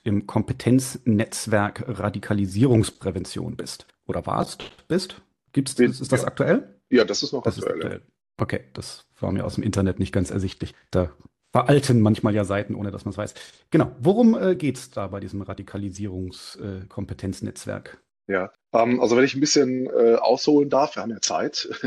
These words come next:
Speaker 2: <laughs> dann, ähm, war es tatsächlich so, dass, ähm, die ersten Menschen, also meistens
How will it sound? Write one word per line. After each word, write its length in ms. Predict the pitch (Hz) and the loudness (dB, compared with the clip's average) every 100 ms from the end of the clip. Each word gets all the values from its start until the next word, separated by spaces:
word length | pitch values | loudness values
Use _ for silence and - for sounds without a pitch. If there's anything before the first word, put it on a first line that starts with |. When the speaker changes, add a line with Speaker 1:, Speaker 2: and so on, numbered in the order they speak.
| - | -8
Speaker 2:
<laughs> 160 | 117 - | -10 -2
dann, 260 | 123 110 - - | -2 -2 -8 0
ähm, 680 | 107 110 110 113 - 117 98 | 2 2 0 -6 -8 -8 2
war 180 | 107 120 | 2 2
es 60 | |
tatsächlich 420 | - - - 117 | -2 -8 -4 -2
so, 160 | 113 113 | 0 0
dass, 380 | 110 107 - - | 0 -2 -2 -4
ähm, 520 | 120 104 101 101 98 - | -4 -6 -6 -8 -10 -14
die 420 | 104 107 101 104 | -12 -8 -6 -4
ersten 720 | 107 113 - 113 107 104 104 - | -4 -6 -6 -6 -4 -4 -8 -8
Menschen, 840 | 98 95 113 - 113 110 107 - | -8 -6 -6 -4 -4 -4 -6 -8
also 140 | 95 | -6
meistens 540 | 98 98 - 101 - | -4 -6 -8 -10 -10